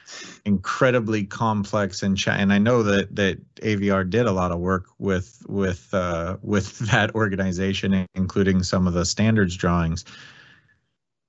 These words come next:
What would you do if there was a shared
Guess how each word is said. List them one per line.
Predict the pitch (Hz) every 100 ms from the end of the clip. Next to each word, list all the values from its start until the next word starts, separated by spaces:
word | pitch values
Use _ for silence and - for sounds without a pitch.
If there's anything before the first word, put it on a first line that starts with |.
| _ _ -
What | 104 120 131
would | 127 123
you | 113
do | 101 120 156 123 104
if | 107 101
there | 107 107
was | 104 104 101 95 - _ -
a | 107
shared | 104 - 117 113 113 110 104 95